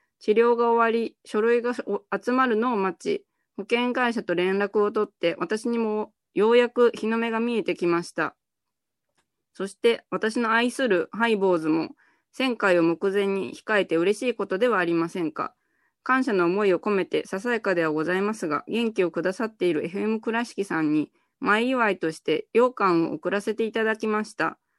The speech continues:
皆様の疲れた喉を癒していただけたら、いただければ幸いに思います。なお、贈り物をする方の中に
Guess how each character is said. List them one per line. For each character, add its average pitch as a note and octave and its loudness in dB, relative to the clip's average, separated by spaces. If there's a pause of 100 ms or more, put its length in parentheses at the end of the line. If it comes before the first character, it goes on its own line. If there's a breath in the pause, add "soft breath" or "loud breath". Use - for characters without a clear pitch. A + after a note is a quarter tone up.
(320)
皆 A3 0
様 G#3 2
の E3 0
疲 - -2
れ A#3 4
た F#3 0
喉 F#3 0
を E3 4
癒 G3+ 2
し G#3+ -12
て G3 0
い F#3 0
た F#3 0
だ F#3 0
け G3 -8
た G#3+ 0
ら、 F#3 -2 (280)
い - -14
た G#3+ 0
だ A3+ 2
け B3 0
れ C4 4
ば G#3+ 0
幸 F3+ 0
い G#3 0
に A#3+ 0
思 E3+ 2
い D#3 2
ま D#3 -4
す。 - -20 (1040)
な B3 4
お、 G3+ 2
贈 G3 -2
り B3 0
物 B3 0
を B3 -2
す A#3+ -2
る A#3 -2
方 A#3+ -2
の F#3 0
中 E3+ -2
に D3+ 0